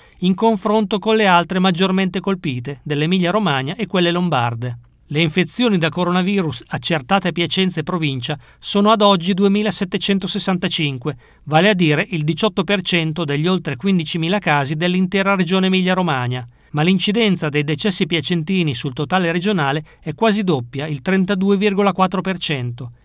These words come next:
I morti da covid diciannove in Emilia-Romagna sono infatti al momento milleottocentoundici, di questi cinquecentottantasette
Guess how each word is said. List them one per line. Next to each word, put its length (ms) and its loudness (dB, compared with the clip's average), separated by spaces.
I 100 -2
morti 420 4
da 160 -4
covid 380 0
diciannove 640 0
in 160 -2
Emilia-Romagna 760 0
sono 240 0
infatti 560 0
al 140 0
momento 520 0
milleottocentoundici, 1300 -2
di 140 -2
questi 500 -2
cinquecentottantasette 1400 -4